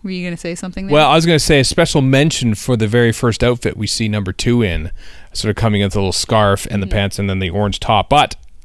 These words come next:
Speaker 2: the hat, the
Speaker 1: Mm-hmm.
Speaker 2: nineteen sixties hat, which seems to be a requirement for all women in the village to wear at some point.
Speaker 1: <laughs> Yeah, 'cause she's got that hat and then also the, uh, his, the Observer, number whatever she is, I forget now. Uh,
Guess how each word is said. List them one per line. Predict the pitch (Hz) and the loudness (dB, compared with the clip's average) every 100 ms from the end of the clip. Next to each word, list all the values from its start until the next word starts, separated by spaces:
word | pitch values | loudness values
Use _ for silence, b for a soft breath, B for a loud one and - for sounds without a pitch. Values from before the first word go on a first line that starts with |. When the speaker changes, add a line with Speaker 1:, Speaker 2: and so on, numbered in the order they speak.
| - - | -16 -4
Speaker 2:
the | 104 110 117 | 0 2 4
hat, | 143 135 - | 4 2 2
the | |
Speaker 1:
Mm-hmm. | 95 | 0
Speaker 2:
nineteen | 104 107 117 | 0 2 0
sixties | - 120 - 120 | 0 -2 0 2
hat, | 135 120 113 - b b b - | 4 4 2 -2 b b b -4
which | 110 | 0
seems | 123 110 | 0 0
to | 110 | 0
be | 107 107 107 104 | 2 2 2 0
a | 107 98 95 | -2 -4 -4
requirement | 98 123 120 101 - | -2 2 2 0 -2
for | - 120 | 2 4
all | 120 | 4
women | 139 123 117 | 2 2 2
in | |
the | 120 | 2
village | 127 120 113 | 2 2 2
to | |
wear | 127 120 | 2 2
at | 107 | 2
some | 101 | -2
point. | 101 104 - B | 0 -2 -4 B
Speaker 1:
<laughs> | B B | B B
Yeah, | 226 190 | -2 0
'cause | 220 | -2
she's | 233 208 | -2 2
got | 226 214 | 2 2
that | 214 | 0
hat | 214 208 | 2 0
and | 208 190 | 0 -2
then | 180 180 | -2 -4
also | - 180 - 175 175 | -4 -6 -4 -4 -4
the, | 160 160 156 | -6 -6 -6
uh, | 156 160 | -6 -6
his, | 165 170 151 - | -6 -8 -10 -14
the | 165 151 | -12 -8
Observer, | 160 151 175 156 143 160 - | -8 -6 -6 -6 -6 -8 -8
number | 165 165 156 156 | -8 -6 -8 -8
whatever | 151 156 151 139 139 | -10 -10 -8 -10 -12
she | 143 135 | -12 -14
is, | 135 | -12
I | 139 | -14
forget | - 147 - | -12 -12 -12
now. | - - 139 B B - | -10 -12 -12 B B -14
Uh, | - | -12